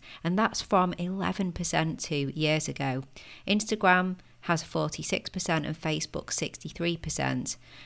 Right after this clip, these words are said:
Now, both of them haven't really changed much. There's been some growth with Instagram, but with TikTok, you know, we've seen this big growth.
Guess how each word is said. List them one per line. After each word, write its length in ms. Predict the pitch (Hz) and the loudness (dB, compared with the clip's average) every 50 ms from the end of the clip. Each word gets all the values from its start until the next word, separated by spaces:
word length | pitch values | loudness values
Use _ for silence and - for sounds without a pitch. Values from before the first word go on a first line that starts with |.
| - - | -4 0
Now, 120 | 175 185 | 0 2
both 340 | 185 - 214 220 226 220 - | 4 6 6 6 6 4 2
of 140 | 214 202 - | -2 0 4
them 260 | 196 180 180 175 170 - | 6 6 6 4 2 -2
haven't 260 | - 170 170 160 147 131 | -2 -2 0 0 0 0
really 300 | 147 147 143 139 139 135 | 0 0 0 0 -4 -4
changed 420 | - - 170 165 165 151 - - | -2 0 0 0 0 -2 -2 -2
much. 240 | 143 139 - - - | -2 -2 -2 -2 -4
There's 160 | - 160 - | -4 -4 -2
been 180 | - 165 170 180 | -2 -2 -2 0
some 320 | - - - 214 220 214 | 0 2 2 2 2 2
growth 280 | 214 190 165 160 165 - | 2 2 2 2 2 0
with 140 | 151 143 | -2 0
Instagram, 640 | 156 156 151 - - - 135 - 131 127 120 123 131 127 - - - - - - - - - - - | 0 -2 -2 -4 -6 -6 -4 -2 0 0 0 -2 -4 -6 -10 -16 -18 -18 -18 -18 -20 -20 -20 -4 2
but 340 | - 196 180 160 - - - - | 6 6 6 6 4 -2 -4 0
with 180 | 185 180 170 - | 0 0 0 0
TikTok, 600 | - - 226 226 - - - 196 185 - - - | 0 0 0 0 0 0 2 2 2 2 0 -2
you 60 | 165 | -2
know, 100 | 147 147 | 0 0
we've 120 | 147 147 | -2 -2
seen 260 | - - 165 156 151 143 | -2 -2 -2 -2 0 -2
this 180 | 151 147 - | -2 -2 -4
big 480 | - - - 156 156 143 - - - - | -4 -2 0 0 0 0 -2 -8 -10 -2
growth. 480 | - 170 156 151 143 143 135 - - | 2 4 4 4 4 2 -2 -4 -8